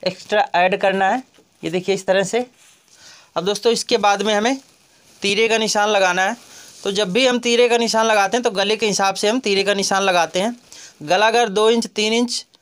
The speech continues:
ज़ीरो से लेके दो इंच, तीन इंच गला होता है, चार इंच, तो दोस्तों ये तीरा जितना भी होता है, जैसे इसका तीरा हमने बताया आपको तेरह इंच है,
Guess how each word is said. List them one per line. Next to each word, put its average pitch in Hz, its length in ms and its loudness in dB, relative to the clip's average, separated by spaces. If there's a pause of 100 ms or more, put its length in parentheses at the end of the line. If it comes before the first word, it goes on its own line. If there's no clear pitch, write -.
(580)
ज़ीरो 196 320 0
से 226 140 -2
लेके 214 300 -2
दो 208 240 0
इंच, 240 200 -2
तीन 208 280 -2
इंच 233 360 -2
गला 185 240 0
होता 190 280 2
है, 220 60 0
चार 202 240 2
इंच, 233 240 0 (360)
तो 220 80 -2
दोस्तों 226 320 0
ये 247 100 4
तीरा 220 340 0
जितना 208 360 0
भी 233 120 0
होता 208 240 2
है, 220 60 2
जैसे 220 240 0
इसका 208 360 0
तीरा 208 360 2
हमने 202 220 0
बताया 196 360 0
आपको 208 240 -6
तेरह 190 300 0
इंच 202 200 0
है, 262 140 2